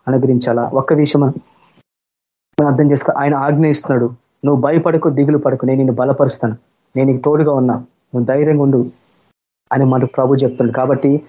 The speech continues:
విశ్వాసంలో మనం ముందుకు పోవాలా, అంచెలంచెలుగా వాక్యంలో ఎదగాల, బలపడాలా, దేవుని ఆత్మతో నింపబడి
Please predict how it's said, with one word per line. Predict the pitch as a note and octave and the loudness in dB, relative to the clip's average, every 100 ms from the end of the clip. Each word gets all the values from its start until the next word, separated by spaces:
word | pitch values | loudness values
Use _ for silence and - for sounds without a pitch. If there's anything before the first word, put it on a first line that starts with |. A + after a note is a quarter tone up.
| _ C3 | _ -4
విశ్వాసంలో | C#3 - E3+ E3 D#3+ | -2 0 -2 0 2
మనం | D3 C3+ B2+ | 2 0 2
ముందుకు | C3+ C#3 | 2 0
పోవాలా, | C#3 C3 C3 | 0 0 0
అంచెలంచెలుగా | C#3+ D#3 E3 D#3+ D#3+ D#3 D3 | 0 0 2 0 2 0 0
వాక్యంలో | C3 B2+ C#3+ C3 | -2 -2 0 0
ఎదగాల, | A#2+ B2 B2+ B2+ - _ - | 0 0 0 -2 -8 _ -4
బలపడాలా, | C3+ B2+ C#3 C3+ | -2 0 0 0
దేవుని | C3 C#3 D3+ | 0 2 2
ఆత్మతో | C3+ C3+ C#3 C3 | 0 -2 -2 0
నింపబడి | B2+ C#3 D#3+ C#3 A#2+ | 0 2 0 0 -2